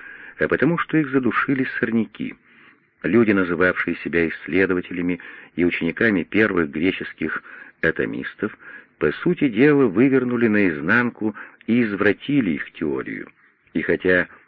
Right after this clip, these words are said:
по современным стандартам сама эта теория представляется слишком гипотетичной и неконкретной,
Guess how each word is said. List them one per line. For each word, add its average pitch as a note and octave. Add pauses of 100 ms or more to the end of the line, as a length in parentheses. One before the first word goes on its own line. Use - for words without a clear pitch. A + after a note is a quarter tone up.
(140)
по E2+
современным F2+
стандартам E2+ (100)
сама F#2+
эта F2+
теория F2 (400)
представляется F2 (100)
слишком F#2 (380)
гипотетичной G2 (260)
и G2
неконкретной, F#2